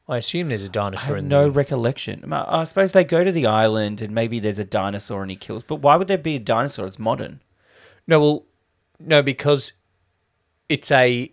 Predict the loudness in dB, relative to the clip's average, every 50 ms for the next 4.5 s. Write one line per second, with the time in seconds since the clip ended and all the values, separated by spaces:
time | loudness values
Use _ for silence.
0 | _ -8 -8 -4 -2 -2 -2 0 0 0 0 0 -2 -4 -8 -10 -6 -4 -6 -4
1 | -4 -4 -4 -2 -2 -2 0 -2 -2 -4 -4 -10 -14 -16 -20 _ _ _ _ _
2 | _ _ _ _ _ _ _ _ _ _ _ _ _ _ _ _ -4 -4 -4 -4
3 | -4 -4 -2 2 2 2 2 2 -2 -8 -8 -6 -6 -8 -8 -8 -10 -10 -10 -8
4 | -4 -4 -4 -2 -2 -6 -6 -8 -12